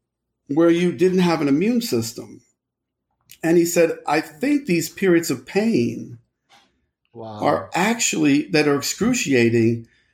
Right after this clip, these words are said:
Speaker 1: are actually because your own body is doing surgery on itself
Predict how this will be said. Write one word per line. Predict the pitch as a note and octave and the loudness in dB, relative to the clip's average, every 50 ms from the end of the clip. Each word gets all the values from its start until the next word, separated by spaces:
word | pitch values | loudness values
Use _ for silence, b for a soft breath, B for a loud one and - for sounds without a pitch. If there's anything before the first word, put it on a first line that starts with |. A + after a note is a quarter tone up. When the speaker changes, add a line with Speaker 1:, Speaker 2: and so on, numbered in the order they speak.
| b b b - | b b b -2
Speaker 1:
are | C#3 C#3 C#3+ - | -2 -2 -2 -2
actually | E3 F#3+ B3+ C4 - - F3 E3 | 0 0 0 0 0 0 0 0
because | D3+ - C#3+ C#3 - - F3+ E3 E3 D#3 | 0 -2 -4 -4 0 0 2 2 2 0
your | D3+ G3+ C4 - - - | 0 0 0 -2 -2 -2
own | A#3 B3+ C4 C#4 A#3+ - - - | -2 0 0 0 -2 -2 -4 -2
body | - F3 G3+ - A3 F3+ C3+ B2 B2 A#2+ A#2+ B2 B2 C3+ D3 - _ _ _ _ _ _ _ _ _ - | -2 0 0 0 0 -2 -2 -2 -2 -2 -2 -2 -4 -6 -8 -12 _ _ _ _ _ _ _ _ _ 0
is | F3+ F3+ E3+ C3 A#2+ A2+ | 0 0 0 -2 -6 -10
doing | - - A3 C4+ D#4 C#4 G#3 G3+ G3 G#3 A3+ - - | -4 0 0 2 2 2 2 2 0 0 -2 -8 -12
surgery | - - - - - - B3 B3+ C4+ C#4+ C#4+ A#3+ F3+ C3+ D3 C#3 B2+ B2+ B2+ C3 | -10 -8 -8 -6 -4 -2 0 0 0 0 -2 -2 -2 -4 -2 -2 -2 -2 -2 -2
on | D3+ C#3 C3 B2+ | -2 -2 0 0
itself | B2+ C3 C3 - - - A#2+ A2+ G2+ - - C#3 C#3+ - - | -2 -2 -6 -6 -6 -4 -4 -4 -6 -8 -10 -10 -12 -14 -20